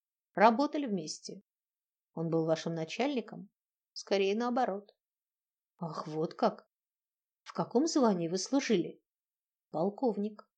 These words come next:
На этот раз удивилась Лера. «Сколько же вам лет?» «Тридцать семь». «И уже полковник?» «Вернемся к нашим баранам». «В следующий раз», сказала Лера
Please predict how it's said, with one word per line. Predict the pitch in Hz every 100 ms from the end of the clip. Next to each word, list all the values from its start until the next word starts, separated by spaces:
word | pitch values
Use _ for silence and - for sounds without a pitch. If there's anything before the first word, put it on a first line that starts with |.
| _ _ _ _ _ _
На | 165
этот | 190 165 160
раз | 180 190
удивилась | 165 165 165 175 -
Лера. | 170 156 151 - _ _ _ _ _ _ _
«Сколько | - - 170 160
же | 165 208
вам | 262 320
лет?» | 254 147 - _ _ _ _ _ _
«Тридцать | 202 214 302 311
семь». | - 233 220 220 _ _ _ _ _ _ _ -
«И | 143
уже | 160 - 240
полковник?» | - 156 160 165 190 359 320 - - _ _ _ _ _ _ _
«Вернемся | 196 208 269 320 262 - -
к |
нашим | 165 147 - 160
баранам». | 160 160 151 156 185 _ _ _ _ _ _ _ _ _ -
«В |
следующий | - 285 208 - - 147
раз», | 139 - - _
сказала | - - 165 156 151
Лера | 160 247 262